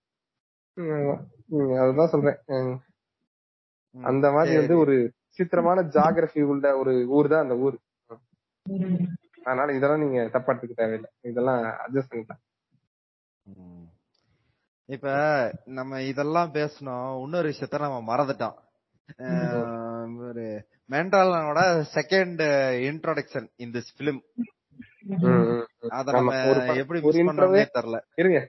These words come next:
Speaker 1: மொத இன்ட்ரோவே பயங்கரமா இருந்துச்சு, பாம்பை பத்துக்குள்ள இருந்து கை விட்டு பயங்கரமா இருந்துச்சு. ரெண்டாவது இன்ட்ரோலாம் அதுக்கு மேல. ஆ, சொல்லுங்க.
Speaker 2: ம். மொத இதுல வந்து மான்சூன் சீசன்ல சாவ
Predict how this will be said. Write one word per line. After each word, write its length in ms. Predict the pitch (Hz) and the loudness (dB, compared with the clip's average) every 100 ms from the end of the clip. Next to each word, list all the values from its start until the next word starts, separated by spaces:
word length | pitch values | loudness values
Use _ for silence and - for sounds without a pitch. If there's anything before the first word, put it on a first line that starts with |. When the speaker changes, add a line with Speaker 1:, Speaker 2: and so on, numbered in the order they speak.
| - | -4
Speaker 1:
மொத 300 | 123 139 175 | 0 4 4
இன்ட்ரோவே 420 | 185 175 185 190 196 | 2 2 2 4 2
பயங்கரமா 480 | 156 160 160 160 156 | 2 2 2 4 2
இருந்துச்சு, 320 | 135 131 139 123 | 0 4 4 4
பாம்பை 360 | 147 151 147 | 2 0 0
பத்துக்குள்ள 360 | 143 - 127 135 | -4 -8 -2 -2
இருந்து 140 | 139 | 0
கை 140 | 135 139 | 2 4
விட்டு 220 | 131 135 | 2 -2
பயங்கரமா 420 | 127 131 131 127 | -2 0 0 0
இருந்துச்சு. 320 | 120 113 - 143 | -2 -4 -2 0
ரெண்டாவது 360 | 131 127 143 139 | 0 2 4 4
இன்ட்ரோலாம் 400 | 135 143 147 127 | 2 2 2 0
அதுக்கு 280 | 117 120 127 | -4 -6 -6
மேல. 180 | 123 - | -8 -8
ஆ, 180 | 120 113 - | -10 -10 -6
சொல்லுங்க. 280 | 135 120 - _ 110 | -2 -2 -6 _ -20
Speaker 2:
ம். 280 | 104 101 98 _ _ _ _ _ - | -18 -18 -20 _ _ _ _ _ -12
மொத 220 | 135 151 220 | -6 2 4
இதுல 220 | 196 190 | 4 2
வந்து 200 | 180 196 180 | 0 -2 0
மான்சூன் 680 | 151 190 208 202 214 202 196 | 2 2 0 -6 -6 -6 -4
சீசன்ல 440 | 196 - 185 165 | -6 -4 -4 -4
சாவ 280 | - 151 185 | 0 2 2